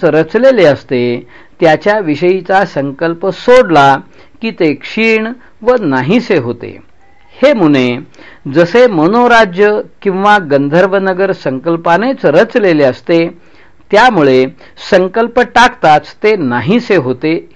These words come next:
हे प्रसिद्ध आहे. जसा संकल्प करण्यात क्लेश आहे, तसा संकल्प सोडण्यात क्लेश नाही, कारण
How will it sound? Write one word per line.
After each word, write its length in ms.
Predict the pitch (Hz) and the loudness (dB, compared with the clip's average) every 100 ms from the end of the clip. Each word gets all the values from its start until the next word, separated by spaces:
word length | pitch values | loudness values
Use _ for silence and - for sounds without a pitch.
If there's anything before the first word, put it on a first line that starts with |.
| - | -6
हे 60 | |
प्रसिद्ध 480 | 247 139 262 247 175 | -4 -4 -4 -6 -6
आहे. 240 | 123 104 95 - _ _ - - - - | -8 -10 -14 -20 _ _ -20 -20 -12 -2
जसा 300 | 160 214 240 | 0 4 2
संकल्प 520 | - 180 180 240 233 | 2 -2 0 -2 -2
करण्यात 380 | 220 226 233 240 - 247 | -2 -2 -2 -4 -4 0
क्लेश 280 | 269 208 | 2 4
आहे, 400 | 165 123 127 127 131 - - - - - | 2 2 2 0 -2 -8 -20 -20 -14 -2
तसा 340 | 269 - 160 165 | -2 2 2 2
संकल्प 600 | - 156 160 196 202 214 | -2 -4 -2 -4 -2 -6
सोडण्यात 580 | - 156 151 180 202 196 - | -4 -4 -2 -2 -4 -6 -4
क्लेश 320 | 151 175 180 | -2 -2 -4
नाही, 480 | 190 233 226 127 101 - _ _ - _ - | -6 -2 -2 -4 -8 -14 _ _ -20 _ -2
कारण 520 | 190 240 175 143 135 | 2 4 4 4 0